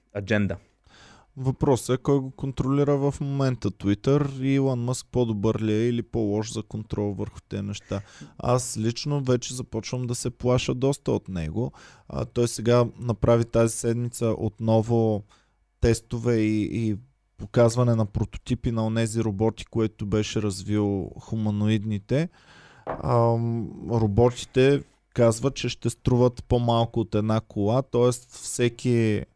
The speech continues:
Speaker 1: За какво ти е този
Speaker 2: малко
Speaker 1: робот, какво ще
Speaker 2: по-заможен,
Speaker 1: прави?
Speaker 2: еми ще може да, да те заменя в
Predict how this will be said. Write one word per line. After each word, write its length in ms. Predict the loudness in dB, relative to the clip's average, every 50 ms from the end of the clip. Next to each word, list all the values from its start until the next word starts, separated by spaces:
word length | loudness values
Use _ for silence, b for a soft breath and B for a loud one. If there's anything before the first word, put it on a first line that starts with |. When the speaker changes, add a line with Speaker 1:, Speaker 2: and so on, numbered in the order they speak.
| _ _ _ _ _ _ _
Speaker 1:
За 140 | -10 -8 -8
какво 160 | -8 -8 -6
ти 80 | -6 -2
е 40 | 0
този 60 | 4
Speaker 2:
малко 160 | 4 4 4
Speaker 1:
робот, 140 | 4 0 0
какво 180 | 2 4 4 4
ще 80 | 2
Speaker 2:
по-заможен, 500 | 2 0 2 4 2 2 2 2 0 0
Speaker 1:
прави? 120 | -2 -2 -4
Speaker 2:
еми 140 | -4 -4 -4
ще 160 | -4 -4 -2
може 280 | -2 0 0 0 0
да, 280 | 0 2 4 4 4 2
да 160 | 0 -2 -6
те 180 | -6 -4 -4 -4
заменя 480 | -2 -2 -2 0 0 0 0 0 0
в 140 | -2 -2 -4